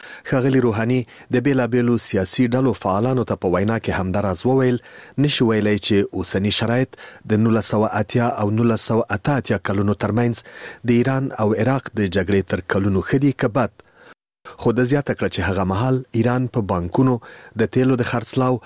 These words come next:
او د وارداتو صادراتو په برخو کې ستونزې نه درلودې او یوازې د وسلو په رانیولو کې له بندیزونو سره مخامخ و. خو روحاني کې وویل، دی له دې ټولو ستونزو سره سره نهیلی نه دی،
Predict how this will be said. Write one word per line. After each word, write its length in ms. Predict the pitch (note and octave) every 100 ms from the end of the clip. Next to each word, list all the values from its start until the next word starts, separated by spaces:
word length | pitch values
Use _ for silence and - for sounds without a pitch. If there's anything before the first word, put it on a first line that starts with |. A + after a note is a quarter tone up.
| - - B2
او 100 | C3 A2
د 80 | F#2+
وارداتو 500 | F#2 F#2+ A2+ - A2 -
صادراتو 500 | G2+ F2+ B2 C#3+ A#2+
په 80 | G2+ G#2
برخو 240 | G2 G#2
کې 200 | - G#2
ستونزې 440 | - A2+ G#2+ G2+ A#2+
نه 40 | C#3
درلودې 840 | G2 G#2+ G#2 G#2 - - - -
او 40 | A#2+ A#2+
یوازې 380 | B2 B2+ A#2+ G#2
د 100 | G2
وسلو 300 | F#2+ D3 C#3+ -
په 100 | F#2+
رانیولو 400 | F2+ G#2+ C3+ B2
کې 180 | C3 A#2+
له 60 | F2+
بندیزونو 500 | F2+ F#2 F#2+ G#2 G2
سره 160 | G#2+ G#2+ A2
مخامخ 420 | - B2 A#2+ -
و. 40 | A#2+ A#2 _ _ _ _
خو 160 | - G#2
روحاني 300 | F2+ G#2 A#2+ - _ - -
کې 100 | B2+
وویل، 260 | C#3+ B2+ A#2 - - - A2+
دی 160 | A#2
له 140 | A2+ G#2
دې 160 | A2+ A2 -
ټولو 220 | A#2 A#2 G2+
ستونزو 420 | - A#2+ A2 A2
سره 180 | - C#3 C#3
سره 220 | A2+ G2+ F#2
نهیلی 380 | F#2 G#2+ A2+ A2+ C3+
نه 40 | A#2
دی، 160 | G#2